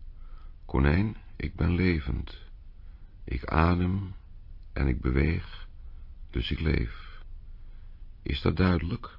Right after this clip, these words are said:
Welke beproevingen ook komen, ik leef." Hij zoog de borst vol adem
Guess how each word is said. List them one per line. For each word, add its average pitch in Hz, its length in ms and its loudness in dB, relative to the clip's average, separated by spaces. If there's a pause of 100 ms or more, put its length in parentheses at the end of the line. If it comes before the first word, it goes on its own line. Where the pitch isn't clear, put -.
(1200)
Welke 80 340 4
beproevingen 80 640 4
ook - 200 2
komen, 73 520 4 (280)
ik - 200 0
leef." - 500 0 (1500)
Hij 67 200 6
zoog 78 260 8
de 78 100 4
borst 78 340 4
vol 76 300 4
adem 78 480 6